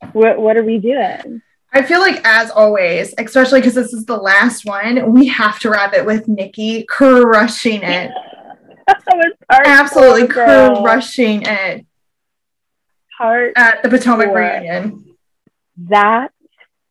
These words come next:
Speaker 1: was wild. I feel like it shouldn't have been a four-parter. I feel like it should have just been its own special.
Speaker 2: I agree.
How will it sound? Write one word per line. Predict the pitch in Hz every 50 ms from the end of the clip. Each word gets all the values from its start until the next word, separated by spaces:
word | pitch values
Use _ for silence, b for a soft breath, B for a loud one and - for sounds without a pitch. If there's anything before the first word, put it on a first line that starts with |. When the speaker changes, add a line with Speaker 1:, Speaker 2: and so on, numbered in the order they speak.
| _ _ _ _ _ _ _ _ _ _ _ _
Speaker 1:
was | 185 180 180 175 175 175 185 180 175 170 170 156 - _ _ _ _ _ _ _ _ _ _ _ _ _ _ _ _ _ - 175 -
wild. | 180 175 156 156 156 147 143 135 - - - - - - - -
I | 196 196 202 196 -
feel | - 214 208 208
like | 214 214 202 202 196 196 - - _ _ _ _ _ -
it | 208 190 - - -
shouldn't | - 208 196 202 202
have | 220 214 202 -
been | 214 208 208
a | 202 196 _
four-parter. | - 202 190 196 190 - - 196 185 180 180 185 185 180 180 180 170 -
I | - - 175 175 - _
feel | - 180 180
like | 175 175 175
it | 175 - _ _
should | 185 175
have | 165 160 160
just | - 165 - _ _
been | - 160
its | 165 160 156 - -
own | 165 160 156 143 - _ _
special. | - - 185 190 - - - 202 190 190 190 190 190 196 202 - _ _ _ _ _ _ -
Speaker 2:
I | 233
agree. | 226 226 214 214 208 202 196 196 214 220